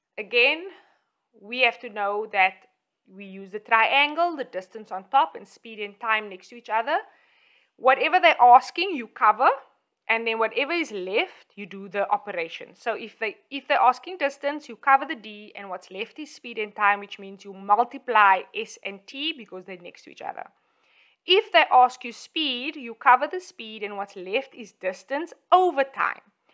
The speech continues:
And so, um, you'll then say distance divided by time. Okay, and that's how you will approach these questions to make sure you know when to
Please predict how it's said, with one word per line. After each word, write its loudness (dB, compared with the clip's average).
And -2
so, -4
um, 4
you'll -4
then -2
say -4
distance -8
divided -2
by -4
time. -6
Okay, 4
and -10
that's 4
how 4
you -2
will -2
approach -8
these -18
questions -18
to -20
make -14
sure -6
you -12
know -8
when -10
to -20